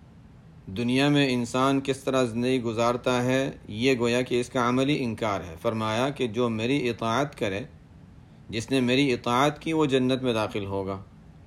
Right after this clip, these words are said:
اور جس نے میری نافرمانی کی تو اس نے انکار کیا،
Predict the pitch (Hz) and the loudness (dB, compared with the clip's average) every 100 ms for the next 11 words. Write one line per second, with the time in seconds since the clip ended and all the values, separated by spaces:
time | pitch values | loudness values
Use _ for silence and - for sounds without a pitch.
0 | - - - - - - 127 139 110 123 | -20 -20 -20 -20 -20 -4 4 4 4 -2
1 | 147 151 143 139 131 127 131 120 127 139 | 2 2 4 4 2 2 0 0 2 2
2 | 160 147 139 147 139 131 127 147 151 143 | 0 0 -2 -2 0 -2 0 -2 0 0
3 | 135 117 - 92 | 0 0 -2 -8